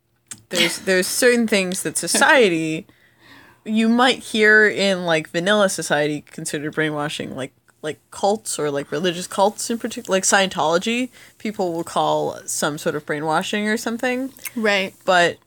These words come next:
Speaker 1: and that's, that's
Speaker 2: Well
Speaker 1: a, that's a definition of brainwashing, but not the one we're talking about, which is erotic. Like, we are very specifically talking about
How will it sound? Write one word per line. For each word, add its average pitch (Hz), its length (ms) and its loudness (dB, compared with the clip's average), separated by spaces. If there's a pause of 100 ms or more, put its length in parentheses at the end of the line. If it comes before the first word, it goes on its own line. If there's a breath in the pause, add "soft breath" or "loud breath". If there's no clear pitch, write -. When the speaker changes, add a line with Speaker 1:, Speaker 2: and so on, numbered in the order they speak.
(360)
Speaker 1:
and 180 400 -2
that's, 247 280 0 (140)
that's 233 260 0
Speaker 2:
Well 339 240 4
Speaker 1:
a, 247 200 4
that's 233 480 -2
a 220 280 2
definition 285 640 0
of 302 160 -4
brainwashing, 302 800 -2
but - 260 -4
not 202 440 0 (200)
the 226 100 -4
one 185 400 -4
we're 156 160 -6
talking - 640 -10
about, 87 320 -4
which 190 200 -2
is 190 120 0
erotic. 151 520 -4
Like, 190 180 -4
we 208 140 0
are 196 80 4
very 202 340 2
specifically 165 560 -6
talking 160 360 -8
about 156 340 -2